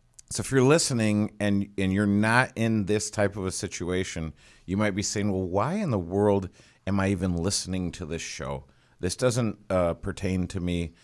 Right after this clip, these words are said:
It's not helpful." I would encourage you to kinda lean in, because whether you're already drawing Social Security and you need to give some advice to some of your friends who are coming along behind you,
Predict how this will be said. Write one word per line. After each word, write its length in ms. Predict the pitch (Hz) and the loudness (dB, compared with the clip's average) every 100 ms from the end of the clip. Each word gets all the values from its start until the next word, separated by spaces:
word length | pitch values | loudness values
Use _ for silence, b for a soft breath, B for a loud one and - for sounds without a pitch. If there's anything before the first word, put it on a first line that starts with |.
| b | b
It's 260 | b 90 - | b -6 -4
not 280 | 92 92 - | -2 -2 -2
helpful." 480 | 92 87 - 82 - B B B - | -4 -4 -4 -8 -8 B B B 2
I 140 | 151 | 4
would 160 | 185 208 | 4 2
encourage 520 | 143 - 123 117 95 | 0 0 2 2 2
you 80 | 101 | -2
to 100 | 98 | -4
kinda 320 | - 101 95 | -4 -2 0
lean 380 | 87 101 110 101 | 0 2 2 0
in, 280 | 98 123 131 b b | 0 -2 -6 b b
because 540 | 101 - 107 104 95 - | -6 0 2 2 0 -6
whether 380 | 107 110 113 113 | 0 2 4 4
you're 520 | 101 113 110 107 104 101 | 4 6 6 6 4 4
already 380 | 113 127 127 | 6 6 6
drawing 440 | 110 104 107 113 113 | 4 4 4 4 0
Social 360 | - 107 - | -2 -4 -4
Security 720 | 104 107 - 107 104 110 113 - | -4 -6 -2 0 2 0 -4 -4
and 140 | 92 | -2
you 80 | 90 | 0
need 180 | 90 95 | 0 -4
to 60 | 98 | -4
give 220 | 90 90 | -4 -4
some 180 | - 90 | -4 -6
advice 440 | 76 85 90 - | -2 -2 -2 -4
to 400 | - 90 87 82 - | -4 0 0 -2 -6
some 160 | - 90 | -6 -4
of 60 | |
your 120 | 87 | -4
friends 320 | 85 87 90 - | -2 -2 -2 -2
who 80 | |
are 60 | 87 | -6
coming 240 | - 82 | -6 -4
along 240 | 82 82 82 | -4 -2 -4
behind 380 | 78 87 85 87 | -4 -4 -4 -4
you, 200 | 113 | -6